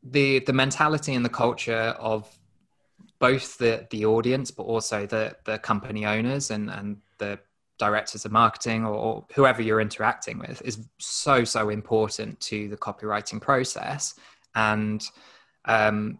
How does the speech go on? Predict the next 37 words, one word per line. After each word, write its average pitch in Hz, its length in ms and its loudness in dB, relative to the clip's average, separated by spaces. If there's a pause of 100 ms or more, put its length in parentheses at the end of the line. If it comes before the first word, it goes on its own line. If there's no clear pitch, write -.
(140)
on 127 120 4
a 113 40 4
personal 123 460 2
level, 107 300 -4
from 104 220 -8
a 104 80 -4
financial 127 680 2
basis, - 760 -8 (540)
um, 110 520 2 (840)
they 127 260 4
seem 120 380 -2
far 123 420 4
less 117 280 0
constricted - 720 -4
in 110 120 -4
the 107 80 -4
U 110 300 0
S - 520 -2 (500)
if - 180 2
you 117 180 0
are 113 280 8
able 107 320 0
to - 120 -12
show 110 380 2
the 107 120 0
value 107 640 2
that, - 460 -6 (340)
um, 104 440 -2 (100)
you're 117 180 2
going 107 200 0
to - 100 -10
be 110 120 0
able 104 260 -2
to - 200 -16
bring. 131 500 0 (360)
They 113 120 2
seem 107 680 -4